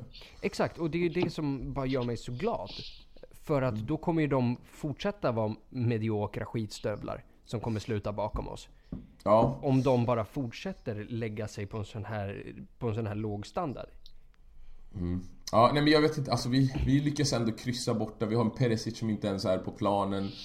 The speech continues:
Speaker 2: Vi har fortfarande Radja som skulle potentiellt kunna vara vår bästa spelare om han för fan kunde komma i form någon gång. Så,
Speaker 1: Mm.
Speaker 2: äh, ja, men är, är det ett litet orostecken? För att jag kommer att jag varnade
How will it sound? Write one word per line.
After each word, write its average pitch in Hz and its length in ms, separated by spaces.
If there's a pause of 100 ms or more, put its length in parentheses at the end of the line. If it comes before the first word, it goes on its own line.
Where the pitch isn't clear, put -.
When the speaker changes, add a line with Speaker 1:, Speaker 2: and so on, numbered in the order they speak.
(340)
Speaker 2:
Vi 120 80
har 117 80
fortfarande 117 560
Radja 110 400
som 110 160
skulle 104 340
potentiellt 98 520
kunna 101 180
vara 98 140
vår 95 160
bästa 87 460
spelare 95 580
om 98 180
han 90 240
för - 340
fan 92 320
kunde 92 200
komma 92 340
i 87 40
form 95 400
någon 90 180
gång. 85 260 (760)
Så, 98 300
Speaker 1:
Mm. 90 300
Speaker 2:
äh, 82 60 (480)
ja, 131 400
men 156 340
är, 139 240 (120)
är 143 80
det 170 220
ett 240 100
litet 143 260
orostecken? 123 720
För 117 120
att 101 140
jag 123 140
kommer 160 140
att 107 60
jag 98 160
varnade 117 560